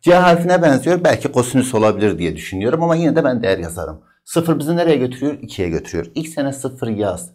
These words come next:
İki oldu mu? Sinüs sıfır sıfırdır. Evet, iki oldu. Doksan bizi bire götürüyormuş. Doksan yazalım. Sinüs doksan birden. Burası üç olur. Ha, bu yanlış. Bakın A şıkkını egal ettim. Geldik B şıkkına.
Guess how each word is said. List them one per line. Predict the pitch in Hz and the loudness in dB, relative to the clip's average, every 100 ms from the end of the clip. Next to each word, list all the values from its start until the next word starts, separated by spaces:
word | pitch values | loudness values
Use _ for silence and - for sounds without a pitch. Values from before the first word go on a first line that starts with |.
| _ | _
İki | 113 117 | -10 -6
oldu | 120 120 123 160 | -4 -2 0 -2
mu? | 143 147 - _ _ | -2 -4 -8 _ _
Sinüs | _ - 113 113 | _ -6 -4 -4
sıfır | 120 117 | -6 -6
sıfırdır. | 110 - - 90 127 - | -8 -10 -8 -6 -6 -6
Evet, | 107 123 | -8 -8
iki | 120 - | -12 -8
oldu. | 87 82 76 - _ _ _ _ | -6 -8 -12 -16 _ _ _ _
Doksan | 131 127 127 180 175 | 0 0 0 0 2
bizi | 170 143 | 0 0
bire | 131 | 2
götürüyormuş. | 120 104 - 85 78 - | 2 0 -4 -8 -8 -4
Doksan | 117 113 - 151 | -2 0 0 2
yazalım. | 165 127 90 92 - _ _ _ | 2 2 0 -4 -16 _ _ _
Sinüs | - 107 - | -4 -2 -2
doksan | 98 - 104 90 | -6 -4 -6 -4
birden. | 87 107 117 | -6 -4 -2
Burası | 113 113 | -2 -2
üç | - - | -10 -6
olur. | 131 82 - _ | -6 -6 -10 _
Ha, | _ - 110 101 95 82 - | _ 0 2 2 0 -4 -4
bu | |
yanlış. | 101 87 90 98 90 - - _ _ _ _ _ | 0 0 2 0 -2 -10 -20 _ _ _ _ _
Bakın | 131 127 127 | -6 -6 -6
A | 139 131 | -4 -4
şıkkını | - - 101 113 - | -6 -12 -10 -10 -8
egal | 90 - | -10 -10
ettim. | - - - _ _ _ _ _ _ - | -12 -16 -20 _ _ _ _ _ _ -2
Geldik | 110 87 - - | 2 2 -2 -6
B | 90 | -6
şıkkına. | - - - - - _ | -8 -14 -18 -20 -20 _